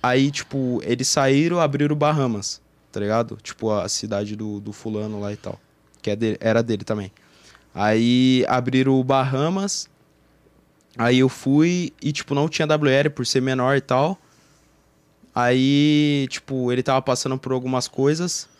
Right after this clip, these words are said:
tá ligado? Ele abriu uma live e tal, desabafando. Aí eu fui, tipo, mandei uma mensagem lá, tá ligado?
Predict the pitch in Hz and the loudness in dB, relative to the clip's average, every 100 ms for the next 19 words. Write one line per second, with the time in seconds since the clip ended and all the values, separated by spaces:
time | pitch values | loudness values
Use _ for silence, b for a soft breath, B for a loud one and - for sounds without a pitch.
0 | - 104 113 123 117 110 110 113 113 110 | -6 0 0 0 0 -4 -4 -4 -4 -4
1 | 120 113 - 113 120 113 113 110 - 110 | -4 -8 -4 -2 0 -2 -4 -6 -6 -6
2 | 127 139 b b b b - 175 - 185 | -6 -8 b b b b 0 0 0 -4
3 | - 170 170 151 131 104 131 165 190 196 | -4 -4 -2 0 -2 -6 -4 -2 0 0
4 | 202 240 - 202 175 160 135 - 127 135 | 0 -4 -2 -2 0 0 0 0 -2 0
5 | 151 | -2